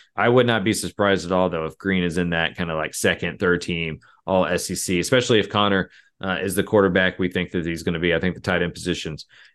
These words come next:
gonna have a big year. The big question for me on Green is,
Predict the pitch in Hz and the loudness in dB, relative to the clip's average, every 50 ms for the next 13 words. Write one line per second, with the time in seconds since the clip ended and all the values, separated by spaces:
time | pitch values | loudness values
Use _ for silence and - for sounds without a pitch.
0 | _ - 147 147 139 127 123 131 127 123 117 117 104 98 113 110 101 98 104 107 | _ 2 4 4 4 4 2 2 2 2 2 2 2 4 2 2 2 2 2 4
1 | 107 110 107 104 113 107 98 135 147 143 - 156 143 147 - 123 - 127 123 143 | 4 4 4 4 2 2 4 2 2 4 2 2 2 2 -2 -2 -2 0 2 2
2 | 143 131 120 113 104 139 175 180 165 143 120 113 104 - | 2 2 2 2 2 2 2 2 2 2 2 0 0 -2